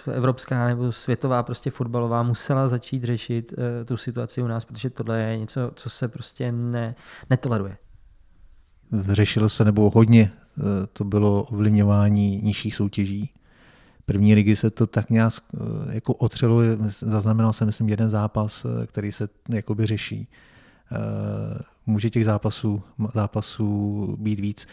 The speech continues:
Speaker 2: Bavíme se nejenom o první lize, ale o druhý, protože vlastně to jsou dvě soutěže, které jsou v Česku profesionální a které řídí, eh, ne Fatcher, ale Ligová fotbalová asociace.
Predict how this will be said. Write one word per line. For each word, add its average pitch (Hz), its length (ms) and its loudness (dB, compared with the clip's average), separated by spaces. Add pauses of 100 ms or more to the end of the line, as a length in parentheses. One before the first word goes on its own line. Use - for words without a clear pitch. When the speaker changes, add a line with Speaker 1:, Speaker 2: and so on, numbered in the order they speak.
(280)
Speaker 2:
Bavíme 107 380 2
se 123 160 2
nejenom 123 220 6
o 110 40 0
první 120 240 2
lize, 113 140 2
ale 120 120 4
o 113 100 2
druhý, 110 220 0
protože 98 280 -2
vlastně 101 240 -2
to 101 120 -4
jsou 104 280 -4
dvě 104 260 0
soutěže, 104 460 -2
které 107 380 -2
jsou 107 480 -2
v - 40 -14
Česku - 280 -8
profesionální 110 640 -2
a 107 40 -4
které 110 260 -2
řídí, 107 720 -4
eh, 107 240 -4
ne 110 180 0
Fatcher, 107 440 -4
ale 107 340 -2
Ligová 104 320 -4
fotbalová 104 400 -4
asociace. - 540 -10